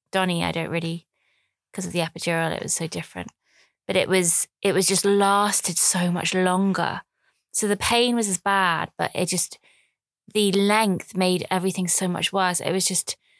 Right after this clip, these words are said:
relentless pain. You know,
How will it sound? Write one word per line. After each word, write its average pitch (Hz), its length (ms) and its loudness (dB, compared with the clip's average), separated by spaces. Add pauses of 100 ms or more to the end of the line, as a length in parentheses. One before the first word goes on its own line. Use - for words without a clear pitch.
(180)
relentless 202 1040 2
pain. 170 600 -2 (920)
You 196 120 0
know, 175 260 2